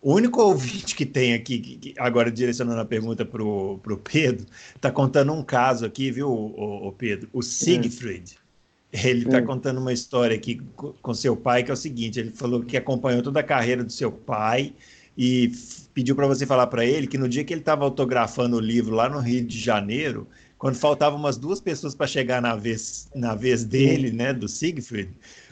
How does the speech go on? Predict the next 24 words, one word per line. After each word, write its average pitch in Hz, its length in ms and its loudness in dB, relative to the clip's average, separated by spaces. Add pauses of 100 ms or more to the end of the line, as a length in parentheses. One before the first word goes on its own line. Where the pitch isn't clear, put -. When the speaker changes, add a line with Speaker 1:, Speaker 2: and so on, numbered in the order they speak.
(100)
Speaker 1:
o 127 100 4
Speaker 2:
Hum. 123 300 8
Speaker 1:
Nelson 139 320 2
Piquet 143 300 -2
pediu 156 260 0
licença 143 720 0
pra 135 160 2
dar 147 140 4
uma 156 60 2
saidinha 139 380 2
e 156 40 -4
já 160 120 2
voltava, 156 460 2
e - 20 -2
ele 147 80 -4
tá 165 100 -2
esperando 170 500 -2
até 196 280 0
hoje 185 420 2 (280)
Speaker 2:
Vazou. 135 640 4
Speaker 1:
<laughs> - 20 0
o - 20 0
autógrafo 165 760 4
dele. 135 440 -4